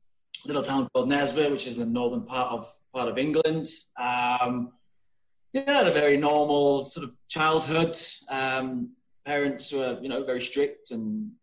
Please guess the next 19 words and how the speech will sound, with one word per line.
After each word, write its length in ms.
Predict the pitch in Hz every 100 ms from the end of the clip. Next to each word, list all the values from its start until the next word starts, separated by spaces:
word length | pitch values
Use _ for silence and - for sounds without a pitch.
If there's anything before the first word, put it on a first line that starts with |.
| -
uh, 120 | 80
good 220 | - 143 139
up-, 180 | 135 - 139 139
you 80 | 127
know, 320 | 110 104 - 135
upbringing, 640 | 135 143 147 143 147 135
and, 320 | 117 110 107 104 _
you 120 | 120
know, 60 | 113
I 40 |
went 160 | 117 120
to 80 | 117
church 380 | - 139 147 -
every 180 | 123 117
weekend, 720 | 139 151 - - 139 135 127
and 260 | 120 113 107 _ _ _ _ -
had 120 | 131
an 100 | 135
older, 560 | 135 - - 123 120